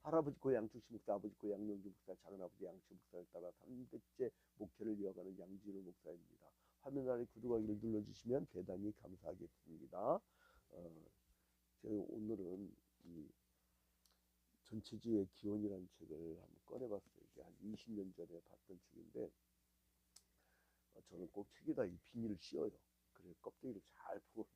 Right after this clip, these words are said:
보존하는 편인데, 요즘 한국 사회를 보면서 도대체 입들은 왜 갖고 다니나? 입은 왜 있냐면 대화하라고. 어, 대화하라고. 그래서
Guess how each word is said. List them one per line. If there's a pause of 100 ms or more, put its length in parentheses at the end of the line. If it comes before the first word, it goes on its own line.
보존하는 (260)
편인데, (800)
요즘
한국
사회를
보면서 (680)
도대체
입들은
왜
갖고
다니나? (1080)
입은
왜 (160)
있냐면 (160)
대화하라고. (640)
어, (520)
대화하라고. (840)
그래서